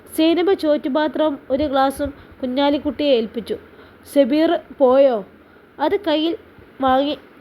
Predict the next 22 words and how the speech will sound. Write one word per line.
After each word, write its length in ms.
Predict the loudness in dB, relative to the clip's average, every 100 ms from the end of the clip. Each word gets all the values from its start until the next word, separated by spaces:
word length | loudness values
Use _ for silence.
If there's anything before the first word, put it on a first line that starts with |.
| -10 -4
അടഞ്ഞു 320 | 0 0 0
കിടക്കുന്ന 380 | 0 0 0 -2
മുറിയിലേക്ക് 640 | 2 2 4 2 2 -8 -10 -16 -6
നോക്കി 340 | -6 -6 -16 -16 -20 -20 -20 -4
ഹാജിയാർ 440 | 0 2 4 2
ചോദിച്ചു. 480 | 2 -2 -2 -4 -8 -10 -10
"ഇല്ല, 200 | -4 -2 -2 -4 -20
കുളി 240 | -4 2 2
കഴിഞ്ഞില്ലെന്ന് 640 | 2 -2 -2 -4 -4 -4 -4
തോന്നുന്നു. 380 | -4 -4 -6 -6 -8 -12 -10 -6
ഇതുവരെ 360 | 4 4 4
പുറത്തേക്കൊന്നും 720 | 2 0 -2 0 0 0 -2 -4
കണ്ടില്ല. 360 | -6 -4 -6 -8 -16 -20 -12
മണി 260 | -8 -2
എട്ടായല്ലേ 600 | 0 0 0 2 4 4 0
ഉള്ളൂ, 200 | 0 -4
ഒമ്പതണിക്കല്ലേ 760 | -4 -2 0 0 0 -2 -2 -6
അവനൊന്നും 380 | -6 -6 -6 -2
പോകുന്നത്?" 400 | -4 -2 0 -2 -2 -18 -20 -20 -20 -8 -2
അവൾ 220 | 2 2
പറഞ്ഞു. 400 | 2 -2 -2 -8 -16 -20 -20 -20 -20 -20 -20 -8
"കുഞ്ഞാലിക്ക," 580 | -4 0 0 0 0